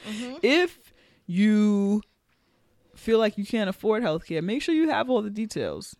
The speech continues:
Speaker 2: Make sure you know, like, what the fee is gonna be on your
Speaker 1: Yeah.
Speaker 2: taxes and shit. Just be
Speaker 1: Or, yeah,
Speaker 2: informed.
Speaker 1: or even, like, what I would suggest also, um, 'cause I'm a very, um, I don't like talking to people. I like to, I'm a very, like, online, I figure it out myself person.
Speaker 2: Mm-hmm.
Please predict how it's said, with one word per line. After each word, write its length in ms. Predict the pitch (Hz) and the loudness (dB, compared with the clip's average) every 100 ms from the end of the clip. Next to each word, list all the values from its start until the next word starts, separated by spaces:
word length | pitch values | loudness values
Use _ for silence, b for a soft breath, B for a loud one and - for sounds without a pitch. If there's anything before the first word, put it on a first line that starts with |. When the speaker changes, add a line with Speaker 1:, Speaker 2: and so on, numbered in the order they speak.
| 185 | -4
Speaker 2:
Make 160 | 190 | -4
sure 120 | - | -2
you 140 | 247 233 | 0 2
know, 360 | 220 220 220 | 2 2 2
like, 280 | 208 196 190 | 0 0 -4
what 320 | - 165 202 202 | -4 0 0 0
the 80 | |
fee 260 | 190 240 233 | -4 0 0
is 100 | 208 | 0
gonna 220 | 180 170 | -2 -4
be 280 | 160 165 165 | -4 -6 -4
on 80 | 165 | -2
your 100 | 202 | 0
Speaker 1:
Yeah. 80 | 190 | 0
Speaker 2:
taxes 460 | 196 196 - 160 | 2 2 -2 -8
and 120 | 147 156 | -6 -6
shit. 280 | - 85 | -8 -8
Just 160 | 180 202 | -6 0
be 60 | 240 | 2
Speaker 1:
Or, 40 | |
yeah, 80 | 277 | 2
Speaker 2:
informed. 680 | 262 233 233 220 - - - | 0 0 2 2 2 -2 0
Speaker 1:
or 180 | 269 277 | 2 2
even, 420 | 320 381 403 392 | 0 -2 -2 -4
like, 380 | 359 311 311 - _ - | -4 -2 -4 -8 _ -12
what 200 | 226 247 | -6 -2
I 160 | 262 285 | 0 0
would 160 | 311 | -2
suggest 540 | - 294 254 226 240 - | -8 -8 -4 -4 -4 -6
also, 680 | 202 233 - 294 285 294 - | -4 -4 -6 -6 -4 -6 -6
um, 280 | 208 202 202 | -8 -6 -8
'cause 140 | 220 - | -8 -4
I'm 180 | 240 | -4
a 60 | 240 | -4
very, 520 | 202 196 196 196 185 | -2 -2 -2 -4 -4
um, 540 | - 175 175 165 165 185 - | -6 -6 -8 -10 -12 -12 -8
I 80 | |
don't 160 | 208 202 | -6 -4
like 180 | 185 175 | -6 -8
talking 260 | 180 160 | -12 -10
to 80 | 160 | -12
people. 420 | 160 156 156 151 - | -12 -14 -12 -10 -6
I 140 | 160 | -6
like 240 | 170 170 170 | -4 -6 -10
to, 260 | 160 160 - | -10 -10 -10
I'm 140 | 175 | -12
a 60 | 175 | -12
very, 320 | 165 165 160 | -8 -8 -8
like, 160 | 143 143 | -10 -10
online, 540 | - 170 165 156 151 147 | -10 -8 -6 -8 -8 -10
I 60 | |
figure 260 | 156 160 160 | -10 -10 -10
it 20 | |
out 240 | 156 - - | -12 -14 -16
myself 400 | 165 175 180 - | -12 -10 -10 -10
person. 400 | 214 240 254 285 | -12 -10 -16 -12
Speaker 2:
Mm-hmm. 520 | 196 185 170 156 | -10 -8 -10 -12